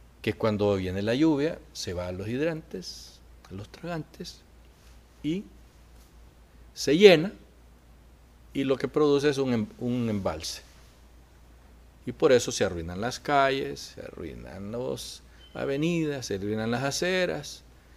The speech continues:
porque tenemos la mala costumbre de botarlo todo donde nos dé la gana. Hay ocasiones en que nos ha tocado ver gente que bota colchones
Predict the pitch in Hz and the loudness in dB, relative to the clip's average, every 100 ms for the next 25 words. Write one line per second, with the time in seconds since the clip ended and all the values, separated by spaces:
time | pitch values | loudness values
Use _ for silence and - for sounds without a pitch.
0 | - - - - 131 135 - 135 120 107 | -20 -20 -10 0 2 2 -2 -4 -2 -2
1 | 110 117 113 110 101 107 104 - 95 - | 0 -2 -2 -4 -4 -4 -4 -6 -12 -8
2 | 107 104 101 101 98 98 127 139 123 - | -6 -4 -4 -4 -6 -4 -2 -2 -6 -8
3 | - 95 - - - - - - - - | -6 -4 -4 -6 -12 -20 -20 -20 -20 -20
4 | - 113 107 101 92 85 98 107 82 67 | -6 -2 -2 -2 -6 -6 -4 -4 -6 -10
5 | - - - - - - - - - - | -14 -20 -20 -20 -20 -20 -20 -20 -20 -20
6 | - - - - - - - - - - | -20 -20 -20 -20 -20 -20 -20 -20 -20 -20
7 | - 101 117 131 117 113 120 120 117 113 | -8 -4 -4 -4 -2 0 0 0 0 2
8 | 107 113 101 107 120 117 120 117 113 110 | 0 -2 -4 -4 -4 -2 2 4 6 4
9 | 135 170 - - - - - - - - | 2 -2 -16 -20 -20 -20 -20 -20 -20 -20
10 | - - - 110 104 131 - 117 104 113 | -20 -14 -2 -2 2 0 2 2 4 4
11 | 135 135 - - - - - - 110 - | 4 0 -2 -18 -20 -20 -8 -2 0 4
12 | 117 185 95 - - | 6 6 2 -6 -16